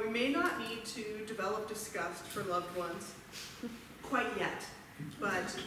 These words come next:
<laughs> uh,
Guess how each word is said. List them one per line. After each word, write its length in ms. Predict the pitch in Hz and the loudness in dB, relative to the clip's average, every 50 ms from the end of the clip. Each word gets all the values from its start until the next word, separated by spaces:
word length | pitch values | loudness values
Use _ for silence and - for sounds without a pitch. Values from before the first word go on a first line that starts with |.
| - - - - - - - 196 - - - 131 | -6 -8 -10 -10 -8 -8 -8 -6 -6 -6 -4 -2
<laughs> 2000 | - 160 - - - - - 120 - - - - - - - - - - 208 202 - - - - - - - - - - 226 233 - - - 240 240 - 226 | 0 0 0 0 -2 -6 -8 -8 -8 -8 -8 -8 -8 -8 -8 -8 -8 -8 -8 -8 -8 -8 -10 -10 -12 -12 -12 -12 -10 -8 -6 -6 -6 -6 -6 -8 -6 -2 0
uh, 320 | 226 220 214 214 202 - | 2 2 4 4 4 4